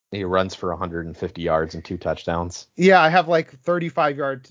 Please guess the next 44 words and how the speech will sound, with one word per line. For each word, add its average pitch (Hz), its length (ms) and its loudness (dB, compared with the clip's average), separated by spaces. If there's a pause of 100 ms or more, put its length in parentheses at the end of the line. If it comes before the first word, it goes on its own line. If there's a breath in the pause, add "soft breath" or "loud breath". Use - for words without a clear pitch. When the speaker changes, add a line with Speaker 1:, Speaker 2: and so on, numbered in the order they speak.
(100)
Speaker 2:
uh, 135 120 -8
runs 131 360 -8
in 127 100 -10
my 110 120 -8
head 117 300 -6
because 117 380 -8
they're, 113 420 -6
they're, 113 380 -4 (420)
you 120 80 -6
know, 95 280 -10
they're 120 460 0 (320)
getting 180 240 4
upfield. 165 580 4 (200)
He 143 240 -10
sees 160 260 -2
a 151 80 4
hole 147 220 2
in 143 80 -2
the 135 80 0
line 127 440 0 (600)
and 127 80 -4
he 127 60 -2
takes 120 220 -2
Speaker 1:
Yeah. 117 80 2
Speaker 2:
off 101 300 -4
Speaker 1:
Yeah, 98 220 2
Speaker 2:
again. 82 60 -2
Speaker 1:
Ju-, 104 220 2 (180 soft breath)
Justin 110 300 2
Fields 107 280 2
scores 92 400 0 (300)
thirty-one 95 640 2
fantasy 90 400 -2
points 80 360 -6
in 87 100 -4
a 85 40 -4
game 85 280 0
that 82 180 0
the 80 60 -4
Bears 80 340 2
lose 80 280 0
forty-five 85 640 4
to 82 100 -4
seventeen. 76 580 -8